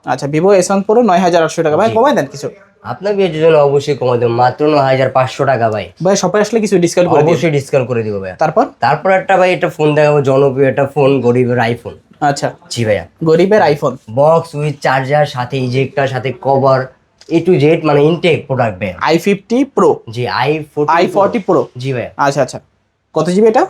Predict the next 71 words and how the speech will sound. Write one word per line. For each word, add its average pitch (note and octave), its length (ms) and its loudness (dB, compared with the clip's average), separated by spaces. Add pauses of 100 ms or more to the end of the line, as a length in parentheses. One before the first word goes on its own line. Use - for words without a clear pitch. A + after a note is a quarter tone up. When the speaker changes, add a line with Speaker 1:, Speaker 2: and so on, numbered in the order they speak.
(120)
Speaker 2:
এটা A2+ 100 -8
ছয় C3 300 -2
জিবি E3 160 0
একশো D#3+ 180 0
আঠাশ D3 240 -2
জিবি D3+ 200 0
ভেরিয়েন্ট A#2+ 320 0
ভাই। G2 160 -6
Speaker 1:
বক্স E3 300 -2
এবং F#3 200 0
চার্জার F#3 200 2
সহ? E3 320 2
Speaker 2:
বক্স D#3+ 140 -6
উইথ D#3+ 180 -4
চার্জার, C#3+ 320 0
সাথে C#3 300 -2
ইজেক্টর, C3+ 380 -2
তারপর B2 240 -2
কভার B2+ 320 0
সব C#3 240 -4
থেকে B2+ 200 0
যাচ্ছে A2+ 260 -2
এটার G2 60 2
ভিতরে। G2 140 -8
Speaker 1:
সবকিছু A#3 240 0
পেয়ে F#3+ 140 2
যাবেন D3+ 220 2
এটার C3+ 140 0
সাথে। C#3+ 200 -2
Speaker 2:
সবকিছু D3+ 160 -4
পেয়ে C3 140 -2
যাবেন G2+ 200 -6
এটার F#2+ 100 -14
Speaker 1:
কত - 60 -2
Speaker 2:
সাথে। G3 120 2
Speaker 1:
রাখছেন F3 220 0
আজকে? G#3+ 260 -4 (220)
Speaker 2:
আপনার - 300 -2
ওই F3 80 2
যে E3+ 100 2
মাত্র D#3+ 440 0
ছয় D#3 140 -2
হাজার C#3+ 220 2
পাঁচশো D#3 340 -2
টাকা B2+ 240 0
ভাই। G#2 80 -2
Speaker 1:
ছয় E3 160 4
হাজার F#3 320 0
পাঁচশো E3+ 300 -2
টাকা। C#3 120 -2
Speaker 2:
জি, C3 100 -2
আরো F3+ 240 2
পাঁচশো F#3 300 0
টাকা E3+ 180 2
ডিসকাউন্ট D3+ 420 2
রমাদান D3 280 2
উপলক্ষে, C3 400 -2
মাত্র C3+ 280 0
ছয় C3+ 180 -4
হাজার C3+ 260 0
টাকা। F#2+ 240 -4
Speaker 1:
Only F3+ 240 2
ছয় G3 180 0
হাজার E3 240 0
টাকা। C#3 120 0
Speaker 2:
Only D#3+ 180 2
ছয় C#3+ 140 -2
হাজার B2+ 260 0
টাকা G#2+ 140 -6
ভাই। G2+ 100 -4
Speaker 1:
তারপর? D3+ 300 0